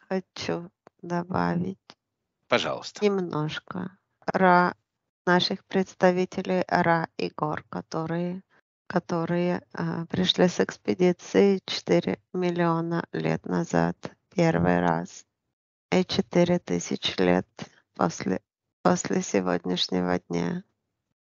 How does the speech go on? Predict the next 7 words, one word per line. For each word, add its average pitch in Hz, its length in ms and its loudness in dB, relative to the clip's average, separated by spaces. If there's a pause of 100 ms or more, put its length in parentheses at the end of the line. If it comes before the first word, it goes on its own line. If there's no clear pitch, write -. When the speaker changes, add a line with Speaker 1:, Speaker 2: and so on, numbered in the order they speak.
(100)
Speaker 1:
до 180 300 4
сегодняшнего 175 1040 -2
дня, 180 380 -4 (440)
четыре 185 580 4 (200)
тысячи 180 300 -2
лет 175 280 -2
назад, 165 440 -2